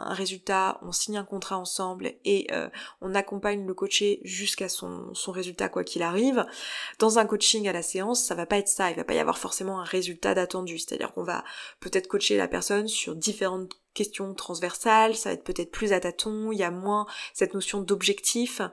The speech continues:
et je pense que c'est ça aussi qui fait que moi ça m'attire moins, c'est que pour moi il y a vraiment, j'aime beaucoup dans, dans mes coachings et dans la façon dont je travaille de manière générale, qui est cet objectif, cette notion de dépassement de soi, de ok,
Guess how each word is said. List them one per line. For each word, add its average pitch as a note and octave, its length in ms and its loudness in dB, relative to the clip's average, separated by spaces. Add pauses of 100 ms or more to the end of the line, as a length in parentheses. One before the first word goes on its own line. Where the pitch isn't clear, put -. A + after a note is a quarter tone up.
(420)
et G#3 100 4
je - 80 2
pense B3 120 2
que - 80 -6
c'est - 120 -4
ça A3+ 140 4
aussi G#3+ 260 -2
qui - 180 -10
fait G#3+ 200 -2
que G#3+ 100 -6
moi F#3+ 180 -2
ça G3+ 140 -4
m'attire F#3 260 -4
moins, G#3 180 -2
c'est F3 120 -4
que - 80 -16
pour F3 80 -6
moi G#3 140 0
il G3+ 40 2
y F#3+ 40 4
a E3+ 40 0
vraiment, F#3 500 -4
j'aime F#3+ 300 0
beaucoup G3+ 360 0
dans, F3 280 -2
dans - 160 -8
mes E3+ 100 -8
coachings G3+ 360 -2
et F3+ 40 -4
dans E3 140 0
la E3+ 100 0
façon F#3 320 -2 (560)
dont G3 180 -4
je - 80 4
travaille G#3 320 6
de F#3+ 40 2
manière F3 220 2
générale, F#3 400 6 (400)
qui - 100 4
est A#3+ 40 8
cet - 260 4
objectif, G#3+ 460 0
cette - 260 -8
notion G3+ 260 0
de G3 120 0
dépassement F#3+ 480 2
de F3+ 40 -4
soi, F#3+ 260 4
de E3+ 220 -4
ok, G#3 220 0